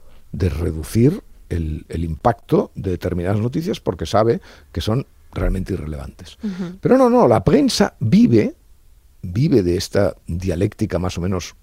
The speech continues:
Speaker 1: real o más o menos inventada entre padre e hijo, y entonces, eh, nos obsequia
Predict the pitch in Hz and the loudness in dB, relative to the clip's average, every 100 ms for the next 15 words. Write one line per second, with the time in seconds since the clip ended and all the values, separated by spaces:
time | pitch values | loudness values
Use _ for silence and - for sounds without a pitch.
0 | _ - 71 65 76 92 90 85 73 78 | _ -12 -10 -10 -8 -4 -4 -6 -8 -6
1 | 78 85 82 73 76 73 104 90 87 78 | -4 -4 -4 -6 -8 -4 0 0 -2 -6
2 | 82 90 90 87 139 - - 208 - - | -4 -4 -2 0 0 -2 -4 -8 -6 -8
3 | - - - - - - - _ 226 180 | -8 -16 -20 -20 -20 -20 -20 _ 0 2
4 | 208 247 - - - 87 82 - 98 208 | 2 -2 -8 -16 -10 -8 -8 -6 -6 -6
5 | - - _ - 85 80 78 73 71 76 | -8 -20 _ -10 -8 -8 -8 -10 -10 -10
6 | - 67 - - 151 - 131 165 | -12 -12 -4 2 2 4 4 4